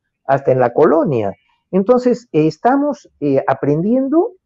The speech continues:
a no trabajar en sectores estratégicos. Y lo que hay que hacer es trabajar, tener chamba, tener empresas, invertir en los sectores. No cada vez tener menos sectores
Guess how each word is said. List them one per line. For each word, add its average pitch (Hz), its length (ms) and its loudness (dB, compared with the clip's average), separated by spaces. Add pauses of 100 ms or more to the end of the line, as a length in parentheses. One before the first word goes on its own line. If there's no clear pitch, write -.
(100)
a 135 160 0
no 226 360 2
trabajar 151 560 2
en 139 100 -8
sectores 190 560 -4
estratégicos. - 880 -8 (340)
Y - 80 -4
lo 180 140 4
que 269 80 0
hay 285 60 0
que 294 80 -2
hacer 285 240 0
es 254 100 -2
trabajar, 269 480 0 (540)
tener 117 320 0
chamba, 139 580 2 (220)
tener 117 240 2
empresas, 151 720 2 (240)
invertir 131 800 2
en 143 120 -2
los 214 140 0
sectores. - 640 -2 (300)
No 202 380 4
cada 170 260 6
vez 185 200 6
tener 156 260 2
menos 156 360 2
sectores 143 680 2